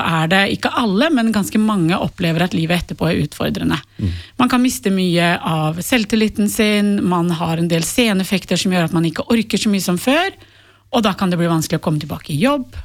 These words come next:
Speaker 1: man orker ikke å være så sosial, og så samtidig så har man litt den der følelsen av at jeg burde jo være så takknemlig, jeg har jo blitt frisk, jeg,
Speaker 2: Mm.
Speaker 1: eller mi-, i det minste er jeg kreftfri.
Speaker 2: Mm.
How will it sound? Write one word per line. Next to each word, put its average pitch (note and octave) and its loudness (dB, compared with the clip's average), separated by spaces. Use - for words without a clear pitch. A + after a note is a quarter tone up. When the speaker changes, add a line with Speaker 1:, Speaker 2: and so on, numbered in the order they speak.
Speaker 1:
man D#4 -4
orker E3 -4
ikke - -8
å - -6
være D3 -4
så D3+ -10
sosial, C4 0
og G3 0
så G3 -4
samtidig F#3 -2
så A3+ 2
har G3 0
man F3+ 2
litt F3+ -2
den F3 0
der E3+ -4
følelsen D3+ -2
av D#3+ 2
at D#3+ -4
jeg F#3 0
burde F3 -2
jo D#3+ 0
være E3 -2
så - -10
takknemlig, E3 0
jeg E3+ -2
har D#3+ 0
jo D3 -4
blitt - -8
frisk, - -4
jeg, D#3 -6
Speaker 2:
Mm. A#2 -2
Speaker 1:
eller F3+ -4
mi-, F3+ -2
i B3 -4
det F3+ 2
minste G3 2
er F3+ 2
jeg F3 -4
kreftfri. D4+ -2
Speaker 2:
Mm. C3+ -2